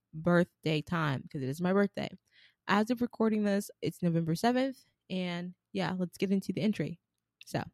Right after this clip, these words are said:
"Dear Living Diary, today is my birthday and I don't know how I feel. I feel happy, I feel content,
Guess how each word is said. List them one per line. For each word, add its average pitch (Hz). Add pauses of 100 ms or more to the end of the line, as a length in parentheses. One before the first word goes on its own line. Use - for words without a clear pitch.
(840)
"Dear 294
Living 196
Diary, 156 (220)
today 214
is 214
my 196
birthday 175
and 185
I 151
don't 147
know 190
how 190
I 185
feel. - (220)
I 185
feel 240
happy, 190
I -
feel 233
content, -